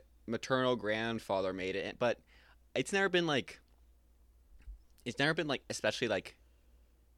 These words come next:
weighted in any way to me, 'cause maybe it's 'cause it's not really, I don't think it was necessarily used in that way. Like, I think of it, it held, like, a couple of the quilts my great-grandmother made for me, you know, it's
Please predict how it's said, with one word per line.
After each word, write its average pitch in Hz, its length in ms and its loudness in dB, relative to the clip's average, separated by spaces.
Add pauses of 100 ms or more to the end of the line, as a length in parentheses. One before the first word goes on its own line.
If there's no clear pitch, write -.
(960)
weighted 113 440 0
in 82 180 -4
any 104 220 -2
way 98 240 0
to 151 120 -6
me, 143 80 0
'cause - 160 -10 (160)
maybe 110 240 -2
it's 117 100 -6
'cause 117 160 -6
it's - 160 -8
not 104 260 -2
really, 107 460 -4 (120)
I 123 120 -4
don't 160 180 -6
think 151 160 -4
it 131 40 0
was 120 80 0
necessarily 117 440 -2
used 107 360 -2
in 107 60 -4
that 82 160 0
way. 85 140 0
Like, 95 260 -4 (680)
I 110 100 2
think 131 260 0
of 123 120 4
it, 117 220 4
it 110 180 0
held, 110 320 2
like, 104 240 0 (380)
a 120 60 0
couple 123 200 2
of 117 40 4
the 113 60 4
quilts 110 380 -2
my 101 160 0
great-grandmother 98 680 -2
made 90 300 -4
for 90 200 -4
me, 82 220 -6
you 85 100 -6
know, 73 220 -8
it's - 260 -8